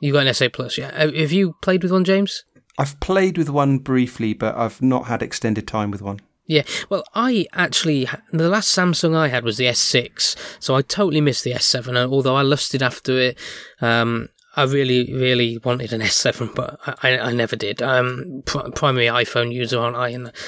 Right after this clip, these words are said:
Speaker 1: I think that's probably the way it's going to stay. But the hardware is very, very nice indeed. It's not perfect by any stretch of the imagination. Um, I find it a little bit unresponsive at times, and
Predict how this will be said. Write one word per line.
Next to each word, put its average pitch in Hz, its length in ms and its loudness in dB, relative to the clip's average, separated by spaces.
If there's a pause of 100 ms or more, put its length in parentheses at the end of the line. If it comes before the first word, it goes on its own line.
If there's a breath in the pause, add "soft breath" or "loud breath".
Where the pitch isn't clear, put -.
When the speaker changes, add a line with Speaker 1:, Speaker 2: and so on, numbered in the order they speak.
(100)
Speaker 1:
I 127 60 0
think 139 140 4
that's 123 100 0
probably 123 220 0
the 117 60 0
way 123 120 4
it's 123 100 -4
going 127 280 0
to - 100 -6
stay. 135 240 2
But - 240 0 (400 loud breath)
the 151 120 4
hardware 127 600 2
is - 240 -4 (220)
very, 147 340 4
very 127 260 -2
nice 131 300 -2
indeed. 139 440 -4 (340 loud breath)
It's - 180 -2
not - 220 -2
perfect 202 440 0
by 143 140 2
any 143 80 2
stretch 139 240 0
of - 60 -4
the 139 80 2
imagination. 135 800 0 (280)
Um, 123 480 0 (580)
I - 40 -4
find 151 260 4
it 127 120 2 (360 loud breath)
a 131 40 -2
little 147 180 0
bit 139 120 2
unresponsive 143 640 0
at 139 100 -4
times, 147 640 2
and 117 200 -2